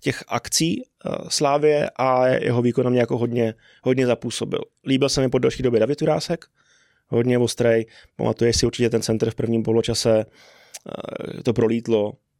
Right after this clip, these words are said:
zase jsem ho poznával, Tomáš Holeš, zase na stoperu v klíčku, Ogbu vyndal všechny standardky, eh, velmi dobrý na to, jaký, jak velký zápas to byl pro něj první v Edenu,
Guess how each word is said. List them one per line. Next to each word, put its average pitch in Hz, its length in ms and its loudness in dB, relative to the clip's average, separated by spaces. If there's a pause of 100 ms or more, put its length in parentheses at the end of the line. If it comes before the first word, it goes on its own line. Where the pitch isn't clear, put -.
(240)
zase 120 180 -2
jsem 120 140 0
ho 123 80 2
poznával, 117 720 2 (420)
Tomáš 117 320 0
Holeš, 110 400 0 (1120)
zase 113 220 -4
na 110 100 0
stoperu 107 540 0
v - 100 -20
klíčku, 113 560 0 (320)
Ogbu 123 380 -2 (100)
vyndal 101 260 -2
všechny 104 240 -6
standardky, 117 640 -2 (760)
eh, 233 40 -20 (260)
velmi 127 320 0
dobrý 117 380 2 (340)
na 104 180 -6
to, - 140 0
jaký, 107 580 0 (280)
jak - 200 -6
velký 110 220 0
zápas 107 460 -2
to - 80 -4
byl 120 160 0
pro 120 140 0
něj 113 120 2
první 107 320 0 (640)
v - 60 -8
Edenu, 117 320 0